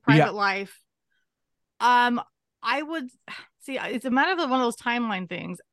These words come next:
Speaker 2: I can think of many things that would have been it.
Speaker 1: Sure.
Speaker 2: Um, I think he probably heard about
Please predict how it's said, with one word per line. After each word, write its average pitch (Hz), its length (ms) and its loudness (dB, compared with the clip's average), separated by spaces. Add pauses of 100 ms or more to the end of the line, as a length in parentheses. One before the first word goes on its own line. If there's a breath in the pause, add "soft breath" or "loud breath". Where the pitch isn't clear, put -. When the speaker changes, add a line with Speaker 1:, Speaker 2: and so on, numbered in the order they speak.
Speaker 2:
I 247 120 0
can 269 120 -6
think 269 180 0
of 220 80 0
many 240 340 4
things 220 260 0
that 208 80 0
would 196 180 -4
have 208 140 -2
been 220 260 2
it. 233 380 -8 (260)
Speaker 1:
Sure. 202 160 8
Speaker 2:
Um, - 100 2
I - 100 0
think 220 300 -8
he 214 260 -8
probably 214 800 0 (100)
heard 208 360 -2
about 185 340 0